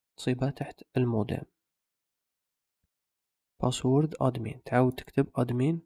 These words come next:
بحروف صغيرة وليست كبيرة، أدمين، ودير تسجيل الدخول. بعد ذلك تدخل، هذه هي الإعدادات، وين تروح؟ تروح لهذه دبليو في لان،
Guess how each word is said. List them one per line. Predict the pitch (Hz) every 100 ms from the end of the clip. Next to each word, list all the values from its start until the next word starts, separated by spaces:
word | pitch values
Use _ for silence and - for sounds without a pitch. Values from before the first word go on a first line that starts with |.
| -
بحروف | 147 - 120 147 -
صغيرة | - 120 143 147
وليست | 151 143 - -
كبيرة، | 120 107 98 - _ _ -
أدمين، | 127 127 - - - - _ _ - - _ _ _ - - _ _ _ - - _ _ _ _ _ _ -
ودير | 120 131 147
تسجيل | - - - 123 - 120
الدخول. | 123 107 - - - 82 82 - - _ _ _ _ _ _ _ _ _ _ _ _ _ -
بعد | 135 123
ذلك | 123 123 135 165
تدخل، | - - - 151 160 139
هذه | 131 131 147 139
هي | 127 151 165 -
الإعدادات، | - 117 120 - 107 - - - - _ _
وين | - 131
تروح؟ | 123 143 156
تروح | - 127 131
لهذه | 127 127 135
دبليو | 131 127 123 123
في | 127
لان، | 117 -